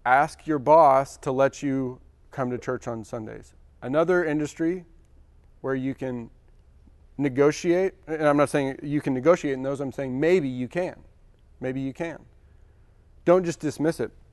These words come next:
The restaurant industry. When I worked at Carrabba's Italian Grill in Green Hills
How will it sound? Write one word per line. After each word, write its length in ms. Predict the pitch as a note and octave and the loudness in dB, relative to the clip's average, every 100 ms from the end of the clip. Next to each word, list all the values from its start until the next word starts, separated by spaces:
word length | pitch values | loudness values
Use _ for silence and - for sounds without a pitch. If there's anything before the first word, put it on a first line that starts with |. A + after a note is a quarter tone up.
| - _ _ - - | -20 _ _ -20 -2
The 100 | D3 | 4
restaurant 440 | E3+ G3+ D#3+ B2+ | 6 6 2 -2
industry. 440 | A#2+ A2+ - A#2+ - - _ - _ - - - | -4 -8 -10 -16 -16 -20 _ -20 _ -20 -20 -8
When 180 | C3+ E3 | 0 4
I 160 | E3+ F#3+ | 4 4
worked 420 | F#3 G3 - - - - - | 2 0 -4 -20 -20 -12 -2
at 200 | E3 - | -2 0
Carrabba's 460 | E3 D#3 E3 D#3+ | 2 4 4 0
Italian 440 | D3+ E3+ D#3 D#3 C#3+ | -2 0 0 0 -2
Grill 260 | C#3+ D3 | 0 0
in 140 | C#3 A#2+ | -2 -4
Green 280 | D3 D#3+ | -2 -2
Hills 520 | D3+ F3 D3 A#2+ A#2 | 0 0 0 0 -6